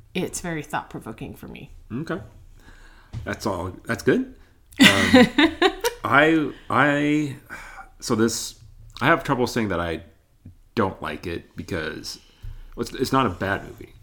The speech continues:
Speaker 1: Mm-mm.
Speaker 2: right? It's, uh, it's not badly made. It's not poorly filmed. It's actually quite exceptionally filmed. And, you know, the actors aren't bad.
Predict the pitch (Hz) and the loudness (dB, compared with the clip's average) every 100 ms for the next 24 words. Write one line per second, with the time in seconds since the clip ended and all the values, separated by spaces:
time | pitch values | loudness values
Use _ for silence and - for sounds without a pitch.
0 | - 277 - 95 85 - 90 - 92 85 | -8 -6 -4 -4 -6 -8 -10 -4 -4 -4
1 | 90 90 95 76 78 85 76 - - 80 | -8 -8 -6 -8 -8 -10 -10 -10 -8 -4
2 | 104 127 160 143 - - - 92 85 87 | -2 -2 -4 -8 -12 -14 -10 -8 -8 -10
3 | - 90 101 123 98 - - - - - | -8 -8 -6 -6 -8 -10 -12 -10 -4 -2
4 | - - - 85 - - - - - - | -2 -4 -8 -8 -8 -14 -20 -20 -20 -20
5 | - - - 180 - 104 87 92 76 69 | -20 -16 0 0 0 -4 -4 -6 -8 -12
6 | - - 80 82 50 - 82 80 80 78 | -16 -14 -14 -12 -14 -10 -10 -8 -10 -10
7 | 85 87 - - - - 76 - 98 87 | -12 -16 -20 -20 -20 -6 -6 -4 -4 -4
8 | 90 95 101 104 104 117 135 | -4 -6 -4 -4 -2 -4 -6